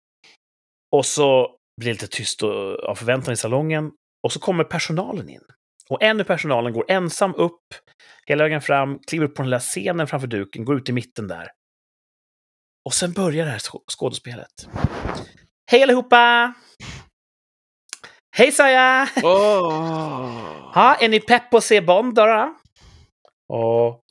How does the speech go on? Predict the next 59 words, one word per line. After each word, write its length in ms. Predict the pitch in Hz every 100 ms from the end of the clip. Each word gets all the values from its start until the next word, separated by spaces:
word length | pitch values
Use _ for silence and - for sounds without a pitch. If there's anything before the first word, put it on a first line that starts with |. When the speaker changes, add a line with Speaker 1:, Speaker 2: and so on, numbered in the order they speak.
| - -
Speaker 1:
Ja, 60 |
men 100 | 190 226
det 140 | 175
där 160 | 247 339
var 100 | 339
väl 180 | 285
dåligt, 460 | 214 254 196 151 -
kom 120 | 247
igen 140 | 247 339 311
nu! 60 | 180
Speaker 2:
<laughs> 760 | 196 - - 208 - - 269
Speaker 1:
Är 80 | 226
ni 100 | 247
pepp 360 | - 277 285 -
på 80 | 269
att 60 |
se 160 | 233 226 175
Bond? 520 | 202 214 262 320 - 381
Speaker 2:
Åh, 140 | 92 -
gud. 260 | 185 160 - - _ -
Speaker 1:
Åh. 1000 | - - 180 190 196 190 190 165 139 101 - _ _ _ - _
Okej, 480 | 254 - 294 302 247
härligt, 460 | 180 277 262 269 233
härligt. 440 | 240 233 226 147 - - -
Mm, 200 | 233 277 320 - _
då 60 | 254
är 40 |
det 60 | 254
en 60 | 226
grej 80 | 208
jag 80 |
måste 200 | 185 -
säga 300 | 185 185 160
bara. 380 | 165 165 151 311 - _ -
Eh, 320 | 165 160 160
nödgången 400 | 202 190 202 170
är 60 | 160
där 200 | 147 139
och 60 | 127
där 180 | 120 107
och 60 |
där. 420 | 107 92 123 359 381 _ _ _ -
Eh, 140 | 156
släng 280 | 151 233 214
gärna 160 | 202 180
ett 120 | 175
skräp 300 | - 185 180
när 20 | 190
ni 60 |
går 180 | 180 165
ut. 440 | 170 170 175 -
Och 100 | -
så 60 | 254
har 140 | 240
det 60 | 208
riktigt 200 | 170 147
bra 200 | 151 139
nu 140 | 131
då. 260 | 113 104